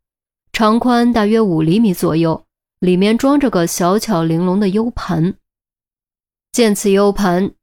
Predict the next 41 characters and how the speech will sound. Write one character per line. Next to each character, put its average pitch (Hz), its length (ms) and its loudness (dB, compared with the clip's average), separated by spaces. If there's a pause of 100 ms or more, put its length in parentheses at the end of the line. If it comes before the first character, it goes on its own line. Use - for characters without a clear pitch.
陈 233 340 0
红、 233 280 0
于 196 180 2
西 240 160 -2
和 226 160 0
杜 214 240 2
宾 208 240 0
都 208 140 0
恍 151 260 -4
然 170 220 0
大 190 200 0
悟： 180 320 0 (420)
难 202 280 2
怪 208 220 0
这 196 160 0
本 175 200 0
书 190 240 0
总 175 240 -6
是 214 140 -4
被 180 160 -2
翻 185 320 0
阅， 185 240 -2 (400)
原 233 180 2
来 285 140 2
翻 302 240 0
看 269 240 -2
的 175 160 0
不 196 140 -2
是 233 120 -2
书 262 200 -2
本 - 260 -4
身， 220 300 -2 (240)
而 190 160 0
是 196 160 0
里 170 200 2
面 175 240 0
藏 165 320 -4
着 190 120 -2
的 160 80 -2
U 196 200 0
盘。 175 440 -4